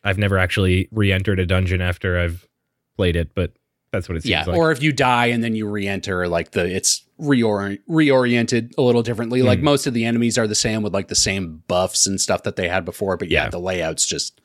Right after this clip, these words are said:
Speaker 2: a little different.
Speaker 1: Um, and from what I've seen, though, that doesn't seem like it would be that interesting. Uh, <laughs>
Speaker 2: Not,
Speaker 1: 'cause
Speaker 2: yeah, they
Speaker 1: none
Speaker 2: don't
Speaker 1: of them
Speaker 2: really do a lot with it.
Speaker 1: Yeah, none of them really have puzzles. I think I've seen one,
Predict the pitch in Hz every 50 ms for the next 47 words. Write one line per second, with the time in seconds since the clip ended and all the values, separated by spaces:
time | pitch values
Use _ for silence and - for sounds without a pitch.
0 | _ _ _ - 98 87 92 80 71 73 - 67 - - 69 65 123 117 110 110
1 | 110 107 110 113 139 151 147 208 226 269 269 240 214 - 202 180 180 170 151 147
2 | 143 151 147 139 143 147 143 135 127 - - _ _ _ _ - - 127 117 117
3 | 117 110 107 101 110 107 107 104 101 101 95 101 - - 104 104 90 101 98 95
4 | 92 92 - _ - 107 95 104 131 160 156 - - 185 185 185 185 - - _
5 | _ - 95 87 85 85 - 196 180 147 - - - 135 143 147 135 123 - -
6 | - - 143 131 123 131 127 - - _ _ _ _ 143 160 170 - 220 - 156
7 | 143 139 135 135 135 127 127 123 120 113 117 117 113 117 113 - _ - 151 139
8 | 127 117 127 156 180 214 214 196 196 175 165 151 - - 135 120 117 127 127 131
9 | 123 127 117 90 117 120 117 - _ 143 139 151 139 135 147 135 127 117 117 117
10 | 117 117 117 117 117 113